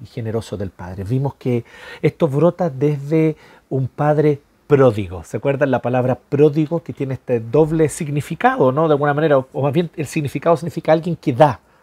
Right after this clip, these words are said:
que entrega mucho, pero puede tener dos connotaciones. Dar o entregar mucho de una forma negativa o más bien peyorativa, ¿cierto?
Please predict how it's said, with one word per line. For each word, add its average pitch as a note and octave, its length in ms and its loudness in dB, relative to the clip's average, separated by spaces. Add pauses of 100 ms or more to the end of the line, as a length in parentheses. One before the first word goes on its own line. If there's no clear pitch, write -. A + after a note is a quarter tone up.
que - 80 -4
entrega F3 340 0
mucho, G#2+ 380 -6 (580)
pero C3 240 4
puede F#3 300 2
tener E3+ 240 0
dos - 140 2
connotaciones. C#3+ 880 -4 (160)
Dar D#3 280 4
o F3+ 60 4
entregar C3+ 400 0
mucho D3 320 -2
de B2+ 60 -2
una B2+ 140 -2
forma B2+ 360 0
negativa C#3 720 2
o B2 40 6
más A2+ 140 -2
bien B2+ 140 -2
peyorativa, B2 720 -2
¿cierto? D#3 440 -6